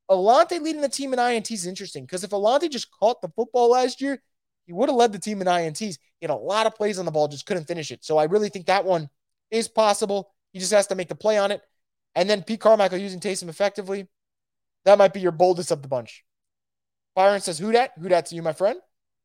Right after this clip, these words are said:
Nicole says, "It would be nice to have two offensive players of the year on the Saints, though." It would. Look, the Saints have enough talent that we know, we know Mike's an offensive player of the year. We know Alvin has the potential because Alvin was great for so many years.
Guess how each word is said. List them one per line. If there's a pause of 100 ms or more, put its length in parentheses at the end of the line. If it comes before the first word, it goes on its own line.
Nicole
says,
"It
would
be
nice
to
have
two
offensive
players
of
the
year
on
the
Saints,
though." (380)
It
would.
Look,
the
Saints
have
enough
talent (160)
that
we
know,
we
know
Mike's
an
offensive
player
of
the
year. (380)
We
know
Alvin
has
the
potential
because (120)
Alvin (320)
was
great
for
so
many
years.